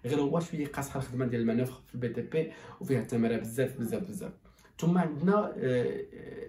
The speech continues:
الكتريسيان، يعني اللي كيخدم في الضوء، وهاد الناس هادو فرونشمون كيخدموا مزيان. انا اللي ج-، اللي جاب مع هاد المهنه هادي للديار الفرنسيه ولا دوز فورماسيون هنا في فرنسا،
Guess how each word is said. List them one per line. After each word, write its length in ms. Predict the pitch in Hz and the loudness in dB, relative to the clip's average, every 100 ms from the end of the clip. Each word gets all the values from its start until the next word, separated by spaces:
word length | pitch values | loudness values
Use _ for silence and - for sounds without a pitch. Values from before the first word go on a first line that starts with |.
| - | -8
الكتريسيان، 520 | 143 - 160 143 - - | -8 -6 -6 -4 -6 -6
يعني 540 | - - - - - - - - - | -6 -6 -4 -4 -6 -12 -20 -20 -8
اللي 100 | 123 | -6
كيخدم 340 | 123 - 135 139 | -4 -6 -4 -4
في 100 | 131 | -2
الضوء، 280 | 131 - - - - - | -2 -2 -4 -20 -20 -6
وهاد 240 | 131 139 | 0 2
الناس 280 | 156 175 180 | 4 2 2
هادو 200 | 156 190 | 0 0
فرونشمون 480 | 180 - 156 185 180 | 0 -2 2 4 4
كيخدموا 340 | - 131 139 | 2 -2 0
مزيان. 240 | 127 127 - | 0 -2 -4
انا 160 | 143 | -4
اللي 160 | 143 147 | -4 -6
ج-، 120 | 156 | -4
اللي 100 | 170 | 2
جاب 240 | 175 190 170 | 4 4 2
مع 140 | 165 | 0
هاد 100 | 147 | 0
المهنه 360 | 156 151 156 147 | -2 -2 -2 -2
هادي 240 | 160 202 - - 165 - | -2 -2 -4 -16 -12 -6
للديار 280 | 127 135 135 | 2 4 4
الفرنسيه 500 | 139 147 - 139 139 | 2 -4 -4 -2 0
ولا 160 | 123 | 2
دوز 280 | 120 123 120 | 2 0 0
فورماسيون 520 | 143 139 139 135 139 | 0 4 4 2 -2
هنا 220 | 117 127 | 0 0
في 60 | 127 | 2
فرنسا، 400 | 131 147 190 | 0 0 0